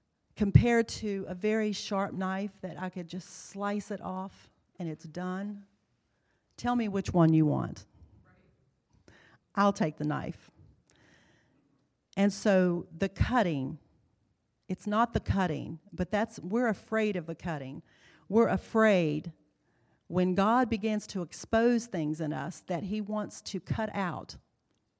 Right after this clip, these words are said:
to relieve us from pain. We think we're going to hurt, and so we hold him right here. We say,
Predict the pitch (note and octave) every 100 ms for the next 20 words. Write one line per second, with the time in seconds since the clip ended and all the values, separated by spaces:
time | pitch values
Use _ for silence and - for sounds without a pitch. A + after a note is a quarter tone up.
0 | _ _ - G3+ F#3+ G3 G#3 B3 F3 C#3
1 | E3+ - F3+ E3+ F#3+ F#3 C#3 C#3+ E3+ _
2 | _ _ _ _ _ _ _ _ - E3+
3 | E3+ C4 - F#3 D#3 C3+ _ _ _ _
4 | _ - F3 F3 F3 F3 F#3 E3+ F#3+ F3
5 | - - E3 D#3+ - E3+ E3 D3+ D3 _
6 | _ _ _ G3 F#3+ F3+ F3 E3+ F3 F3
7 | D#3 D#3+ - _ _ _ _ _ _ _
8 | _ _ _ _ _ _ - F3+ E3+